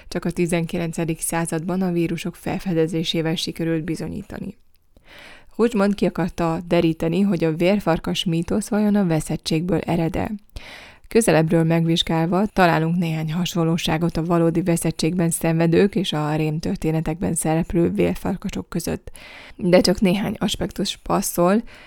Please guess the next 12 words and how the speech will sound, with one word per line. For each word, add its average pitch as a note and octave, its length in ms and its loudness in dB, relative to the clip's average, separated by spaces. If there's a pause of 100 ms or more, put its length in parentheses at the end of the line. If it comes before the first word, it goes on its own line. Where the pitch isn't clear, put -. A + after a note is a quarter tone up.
(160)
értelmezési A3 760 2
mintaként E3+ 760 -2
még F3 140 -2
mindig F#3+ 320 -2
nem D3+ 180 -4
jó. G#3 140 -6 (1160)
Valójában E3+ 640 2
a E3+ 80 2
vérfarkasság F3 960 -2
kórjának E3+ 680 0
harapás D#3+ 680 0
általi D#3+ 640 -2